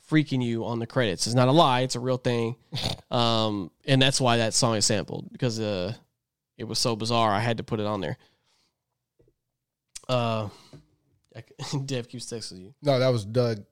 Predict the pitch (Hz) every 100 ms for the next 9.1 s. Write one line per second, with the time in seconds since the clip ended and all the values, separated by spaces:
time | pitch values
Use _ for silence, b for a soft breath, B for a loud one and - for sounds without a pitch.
0 | - 127 120 104 _ _ _ _ _ _
1 | _ _ _ _ _ _ - 117 107 101
2 | _ _ - 127 123 120 113 104 104 -
3 | _ _ _ _ _ _ _ _ _ _
4 | _ _ _ _ 120 120 117 113 113 113
5 | 107 101 _ _ 113 110 107 117 127 113
6 | 101 101 101 101 101 101 143 160 180 165
7 | 156 226 294 208 - 220 220 208 202 190
8 | 160 165 220 220 202 196 170 139 170 180
9 | 175